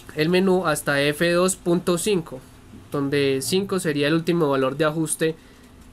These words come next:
del peso en el último set point. Bien, nos salimos con la tecla cero de escape, ya después de haber, eh, programado el número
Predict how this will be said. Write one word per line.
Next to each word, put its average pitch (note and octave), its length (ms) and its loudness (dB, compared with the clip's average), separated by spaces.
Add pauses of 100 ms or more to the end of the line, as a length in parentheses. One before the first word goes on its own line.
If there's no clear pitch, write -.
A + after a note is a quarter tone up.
(420)
del C#3+ 200 -2
peso D3+ 520 -2
en D3 140 -4
el C3 120 -2
último C3+ 360 -2
set B2 260 -8
point. B2 260 -4 (1120)
Bien, E3 160 -6 (460)
nos C3 200 -4
salimos C#3+ 600 0 (300)
con C#3 140 -4
la C3 80 -4
tecla D3+ 400 -4
cero D#3+ 240 2
de D#3+ 80 2
escape, E3 480 -4 (520)
ya C#3 100 -2
después C#3+ 340 -2
de D3 80 0
haber, C#3+ 320 -2 (500)
eh, C3 340 -6
programado C3+ 540 -2
el D3 100 2
número D3 480 0